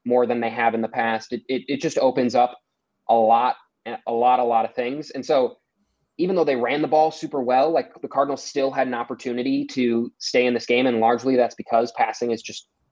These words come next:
so much, like, more important. And so the Vikings still need to figure out a few things with their passing game if they really wanna have one of these, like, holistically dominant offensive performances. But if they can have one or two of these games every so often where they don't have to rely on Kirk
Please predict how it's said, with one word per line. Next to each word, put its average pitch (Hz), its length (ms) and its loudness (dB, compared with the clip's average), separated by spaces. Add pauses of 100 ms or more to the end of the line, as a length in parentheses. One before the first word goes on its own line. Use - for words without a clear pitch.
so 120 260 0
much, 117 360 -2 (640)
like, 113 200 -2
more 123 220 2
important. 131 480 0
And 131 100 -4
so 131 80 -2
the 120 60 2
Vikings 120 320 0
still 135 140 0
need 135 160 0
to 107 80 -4
figure 117 240 2
out 117 140 4
a - 40 -4
few 120 160 -4
things 117 260 -2
with 110 100 -10
their 110 100 -2
passing 120 340 0
game 131 180 0
if 120 120 -6
they 113 100 0
really 117 280 2
wanna 113 180 0
have 113 340 -2
one 113 120 0
of 110 60 -2
these, 110 280 -6 (400)
like, 98 160 -4
holistically 120 1080 0 (640)
dominant 113 440 0
offensive 110 420 -4
performances. 143 760 0
But - 240 0
if - 120 -4
they 160 160 2
can 143 480 -2
have 120 260 -2
one 123 220 2
or 131 60 0
two 131 180 -2
of 123 60 0
these 120 160 -4
games 117 280 -2
every 113 220 -2
so 113 220 0
often 117 300 0
where 110 100 2
they 113 120 6
don't 123 220 0
have 117 220 -6
to 117 80 0
rely 107 440 2
on 107 120 -8
Kirk 113 240 -2